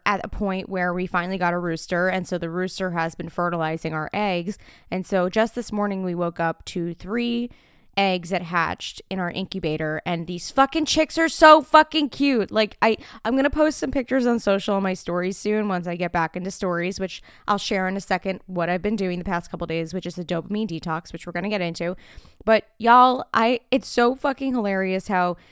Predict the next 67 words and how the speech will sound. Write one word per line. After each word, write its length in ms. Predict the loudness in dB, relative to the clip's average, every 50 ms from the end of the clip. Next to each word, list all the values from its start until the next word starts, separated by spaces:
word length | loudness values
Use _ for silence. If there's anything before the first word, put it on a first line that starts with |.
| _ _ _ _ _ _
furry 380 | _ 0 2 4 4 4 4
little 220 | 4 2 0 0 0
friends 420 | 0 2 2 2 2 0 -2 -2
make 140 | -4 -6 -4
such 200 | -6 -6 -6 -6
a 40 | -4
difference. 560 | -4 -4 -4 -2 -2 0 0 -2 -2 -6 -10 -16 _ _ _ -10
I 80 | -6 -6
mean, 140 | -4 -4
they're 100 | -6 -8 -10 -12 -14
just 180 | -12 -12 -6 -4
fucking 240 | -4 -4 -4 -8 -10
cute. 220 | -10 -10 -8 -8
They're 80 | -6 -2
so 160 | 0 0 0
cute, 180 | 0 0 -2
I 40 | 0
wanna 140 | 0 -2 -2
squeeze 280 | -4 -4 -4 -4 -4 -4
them 100 | -6 -8
to 100 | -6 -6
death. 220 | -6 -6 -6 -2
But 120 | 0 2 2
anyway, 320 | 2 2 0 -4 -6 -4 -2 -2
it, 180 | -2 -2 -2 -6 -18 -18 -8
great 280 | -2 0 0 0 0
way 120 | 0 -2 -2
to 60 | -2
start 200 | -4 -4 -6 -6
the 60 | -6
fucking 260 | -8 -8 -8 -8 -10
morning. 300 | -12 -12 -12 -12 -14 -14 -14 -16 -18 -20 -20 -20 -20 -20 -20 _ -20 -6 -2
Okay, 220 | -2 0 0 -2 -2
so 320 | 2 4 6 6 6 4 0 -2
getting 220 | -2 0 2 2
into 160 | 0 0 2
actually 340 | 4 4 4 2 0 -4 -4
today's 340 | -2 0 0 0 0 0 0
topic. 400 | -2 -4 -4 -4 -4 -8 -10 -8
So 320 | -2 0 2 2 0 -2 -6 _ _ _ _ _ _ _ _ _ -20 -20 -6
for 160 | -2 0 0
one, 440 | 0 2 4 4 4 6 4 2 0
I 80 | 0 0
wanna 220 | 0 -2 -2 -2
talk 220 | -2 0 0 0 0
about 280 | 0 0 0 0 0
what 120 | -2 -2 -4
I've 120 | -2 -4
been 100 | -6 -4
doing 260 | -4 -4 -4 -2 -2
over 140 | -4 -4 -4
the 60 | -2
past 260 | -2 -2 -2 -2 -4
couple 160 | -6 -8 -6 -4
days, 320 | -4 -4 -4 -4 -6 -8
which 100 | -8 -8
is 120 | -8 -6
kind 180 | -2 0 0 0
of 160 | 0 -2 -2
like 160 | -2 -2 0
a 80 | -2 -2
dopamine 720 | -2 0 -2 0 0 -2 -4 -4 -4 -4 -4 -4 -6 -4
digital 320 | -4 -4 -4 -4 -4 -6 -6
detox, 460 | -6 -8 -4 -2 -2 -2 -2 -4 -8
if 80 | -8 -4
you 80 | 0
will. 260 | 0 2 2 0 -2